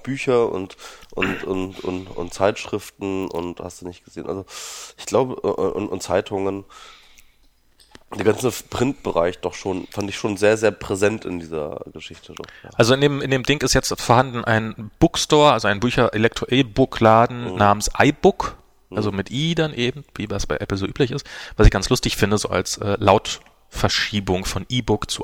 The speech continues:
Speaker 2: iBook.
Speaker 1: Mhm, ja, stimmt, ja.
Speaker 2: So eine kurze. Und, ähm,
Speaker 1: Aber vor allem, weil's auch iBooks ja auch schon gab,
Speaker 2: die gab's
Speaker 1: also
Speaker 2: ja schon, das war
Speaker 1: äh,
Speaker 2: schon mein Apple-Laptop. Darum
Speaker 1: ja,
Speaker 2: hab ich
Speaker 1: ja.
Speaker 2: gedacht, der Name wäre ein für alle Mal verbrannt.
Speaker 1: Ja, ja, eigentlich schon, ne?
Speaker 2: Aha.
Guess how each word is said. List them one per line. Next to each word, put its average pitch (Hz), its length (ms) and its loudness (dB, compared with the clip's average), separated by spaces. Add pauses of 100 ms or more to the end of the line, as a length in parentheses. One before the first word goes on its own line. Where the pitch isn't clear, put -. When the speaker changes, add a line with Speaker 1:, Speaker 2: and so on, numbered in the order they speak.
Speaker 2:
iBook. - 540 -4
Speaker 1:
Mhm, 95 260 -2
ja, 95 260 2
stimmt, 90 200 -10
ja. 85 40 -6
Speaker 2:
So 90 200 -6
eine 98 180 -6
kurze. - 300 -4 (500)
Und, 110 400 4
ähm, 113 320 2 (220)
Speaker 1:
Aber 95 120 4
vor 113 200 4
allem, 113 180 0
weil's 98 320 2
auch - 240 -6
iBooks 117 520 0
ja 101 120 4
auch 101 140 0
schon 95 200 -8
gab, 101 280 4
Speaker 2:
die 113 80 2
gab's 110 180 6
Speaker 1:
also 98 80 2
Speaker 2:
ja - 40 -2
schon, 92 100 -4
das 90 100 0
war 98 140 4
Speaker 1:
äh, - 20 0
Speaker 2:
schon 92 80 0
mein 95 160 4
Apple-Laptop. - 540 2 (260)
Darum 98 140 6
Speaker 1:
ja, 95 60 6
Speaker 2:
hab - 20 8
ich 90 60 4
Speaker 1:
ja. 90 80 2
Speaker 2:
gedacht, 104 180 6
der 98 60 6
Name 95 220 4
wäre 98 120 6
ein 101 120 0
für - 120 -2
alle 101 100 0
Mal 98 120 2
verbrannt. 92 580 0
Speaker 1:
Ja, 92 80 2
ja, 98 180 4
eigentlich 110 280 -4
schon, 95 200 -2
ne? 104 160 -6 (120)
Speaker 2:
Aha. 113 280 2